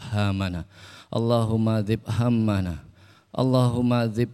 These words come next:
hamana. Allahumma, ya Allah. Angkatlah permasalahan-permasalahan kami, ya Allah.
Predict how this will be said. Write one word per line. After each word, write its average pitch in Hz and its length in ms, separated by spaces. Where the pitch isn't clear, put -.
hamana. 110 640
Allahumma, 101 800
ya 95 320
Allah. 85 400
Angkatlah 113 560
permasalahan-permasalahan 104 1300
kami, 98 400
ya 69 80
Allah. - 240